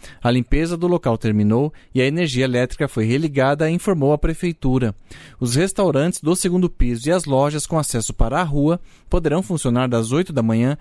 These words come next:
até às sete horas da noite. As lojas internas do andar térreo poderão funcionar em uma semana. Ivan Koenig Vieira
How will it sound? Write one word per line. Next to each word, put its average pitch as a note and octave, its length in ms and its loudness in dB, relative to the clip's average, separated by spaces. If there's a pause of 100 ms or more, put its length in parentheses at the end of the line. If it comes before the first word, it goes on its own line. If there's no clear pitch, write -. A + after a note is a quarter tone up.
(200)
até C3 220 -2
às D3+ 100 0
sete D#3 320 -2
horas C3+ 200 0
da D3 120 -2
noite. A2 440 -4 (360)
As A#2 140 -2
lojas A#2 340 0
internas D#3+ 640 0
do B2+ 100 0
andar A2 280 0
térreo C#3 440 -2 (220)
poderão B2+ 280 2
funcionar A#2+ 500 -2
em C3 100 -2
uma C#3+ 140 -2
semana. G#2 500 0 (400)
Ivan D3 240 0
Koenig B2+ 420 0
Vieira D3 480 0